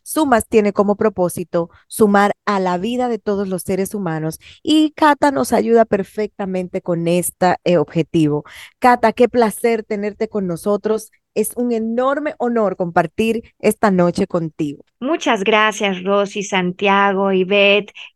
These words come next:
Speaker 2: por darme la bienvenida de esa manera tan cariñosa todos los martes en la noche. Y obviamente, pues, fascinada de tener la oportunidad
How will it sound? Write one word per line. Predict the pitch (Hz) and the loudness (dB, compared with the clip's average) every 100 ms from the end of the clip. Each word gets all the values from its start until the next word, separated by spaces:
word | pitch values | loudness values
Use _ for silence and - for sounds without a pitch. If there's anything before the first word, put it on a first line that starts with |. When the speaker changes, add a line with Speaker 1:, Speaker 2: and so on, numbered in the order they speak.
| - | -2
Speaker 2:
por | 240 240 | 2 4
darme | 254 294 330 | 4 2 2
la | 294 | 0
bienvenida | 240 220 214 208 226 | 0 -2 -4 -4 -2
de | 226 | -2
esa | 220 233 | -2 -6
manera | 208 202 208 214 | -4 -2 0 0
tan | 269 330 | -2 -2
cariñosa | 311 254 214 202 196 202 196 | -4 -4 -4 -2 -4 -4 -4
todos | 208 214 220 | 0 2 2
los | 202 190 | 2 0
martes | 196 202 196 196 | 0 0 0 -4
en | 196 185 | -2 0
la | 190 | 0
noche. | 190 196 196 - 196 196 - - - - | 0 -2 -2 -4 -6 -6 -16 -18 -18 -4
Y | 247 247 233 | 0 4 6
obviamente, | 226 226 202 196 196 214 | 6 4 4 4 2 0
pues, | 208 202 185 - | -2 -2 -2 -4
fascinada | 202 196 202 208 226 240 | -4 -4 -4 -2 2 2
de | |
tener | 233 208 208 | 0 -2 -2
la | 220 | -2
oportunidad | 214 202 196 208 190 190 202 202 | -2 -6 -10 -4 0 2 2 2